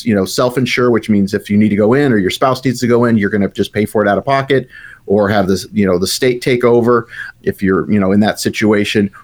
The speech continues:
or you use, you know, certain annuities out there that can cover long-term care benefits. But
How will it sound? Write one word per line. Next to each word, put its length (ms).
or 280
you 140
use, 460
you 100
know, 60
certain 320
annuities 500
out 220
there 100
that 140
can 100
cover 240
long-term 340
care 200
benefits. 400
But 200